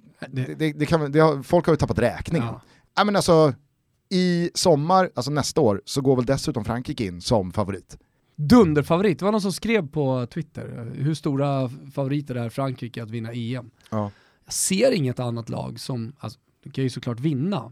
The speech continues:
Speaker 1: men, eh, i införsnacket, och man kan prata om något annat lag än Frankrike.
Speaker 2: Nej, det, sen så kommer det väl alltid finnas lite usual suspects med Spanien och Tyskland
Speaker 1: Ja,
Speaker 2: och,
Speaker 1: ja, ja.
Speaker 2: men jag menar, Italien är ju inte där. Eh, jag tycker inte England,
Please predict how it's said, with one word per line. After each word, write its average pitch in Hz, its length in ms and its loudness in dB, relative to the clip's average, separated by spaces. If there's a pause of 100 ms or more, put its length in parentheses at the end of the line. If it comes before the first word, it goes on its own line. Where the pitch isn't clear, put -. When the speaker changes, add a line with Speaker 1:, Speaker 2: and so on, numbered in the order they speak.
(140)
Speaker 1:
men, 127 360 -2
eh, 117 580 -6 (540)
i 170 240 2
införsnacket, 160 760 -2
och 131 60 -4
man 139 80 -4
kan 143 140 -6
prata 170 360 -2
om 196 80 -2
något 135 100 -4
annat 117 180 -12
lag 131 200 -14 (340)
än 131 80 -2
Frankrike. 123 380 -10 (340)
Speaker 2:
Nej, 180 400 2
det, 175 300 4
sen 165 140 2
så 180 80 -2
kommer 202 200 0
det 185 60 0
väl 180 80 4
alltid 165 260 4
finnas 170 220 2
lite 143 180 -4
usual 117 400 0
suspects - 520 -4
med 101 200 -2
Spanien 101 500 -2
och 98 220 -6
Tyskland 101 540 -4
Speaker 1:
Ja, 156 280 -2
Speaker 2:
och, 95 200 -8
Speaker 1:
ja, 151 160 -4
ja. 131 140 -8
Speaker 2:
men 135 240 -2
jag 135 60 -2
menar, 139 160 0
Italien 165 540 2
är 175 40 0
ju 170 60 0
inte 139 200 -2
där. 98 380 -6 (500)
Eh, 117 80 -4 (480)
jag 127 120 -2
tycker 143 280 -4
inte 123 200 -2
England, 131 500 0